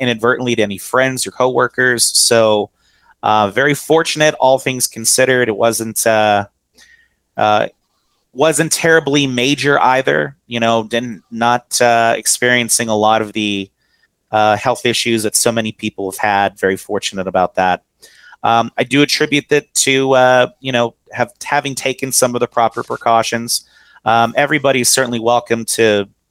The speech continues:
you know, mask, don't mask, vaccine, don't vaccine. You know, everybody's free to kinda live their lives the way they choose.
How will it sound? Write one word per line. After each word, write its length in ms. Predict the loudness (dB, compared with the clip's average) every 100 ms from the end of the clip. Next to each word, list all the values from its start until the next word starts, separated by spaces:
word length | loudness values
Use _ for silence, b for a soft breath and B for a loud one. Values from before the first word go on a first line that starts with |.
| _
you 140 | -4
know, 320 | 0 0 0 -6 _ _ _ _ -4
mask, 600 | -2 0 0 -2 -6 -2
don't 240 | -2 -2
mask, 580 | -2 0 0 -2 -4 -4
vaccine, 640 | -2 0 0 -2 -4 -6 -4
don't 280 | -4 -2
vaccine. 840 | -2 -2 0 -2 -2 -4 -6 -8 -16 _ _ _
You 80 | -2
know, 140 | 0 0
everybody's 440 | 0 0 0 0
free 180 | 0 -2
to 60 | -2
kinda 260 | -4 -2
live 200 | 2 2
their 120 | 2 2
lives 320 | 2 2 -2
the 100 | -2
way 140 | -2
they 180 | -2 -4
choose. 560 | -4 -2 -2 -4 -8